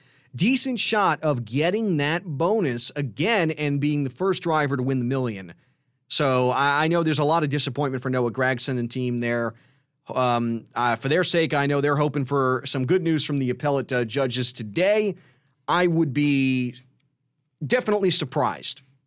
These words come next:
though, if, if Noah was able to compete for that million dollars next weekend. As it stands, he's still got himself two hundred grand, which is a nice chunk of change,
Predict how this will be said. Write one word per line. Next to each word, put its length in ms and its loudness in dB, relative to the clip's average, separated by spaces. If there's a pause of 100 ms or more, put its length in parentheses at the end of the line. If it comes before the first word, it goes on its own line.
though, 380 -2
if, 180 -8
if 220 -2
Noah 240 2
was 240 0
able 220 2
to 60 -10
compete 300 -2
for 120 -8
that 180 -2
million 280 -6
dollars 380 -4
next 240 -6
weekend. 380 -4 (360)
As 220 -2
it 80 -4
stands, 560 0
he's 220 -6
still 200 0
got 200 4
himself 420 0
two 180 0
hundred 280 0
grand, 400 0
which 200 -2
is 180 0
a 220 2
nice 360 0
chunk 260 -2
of 80 -6
change, 480 -2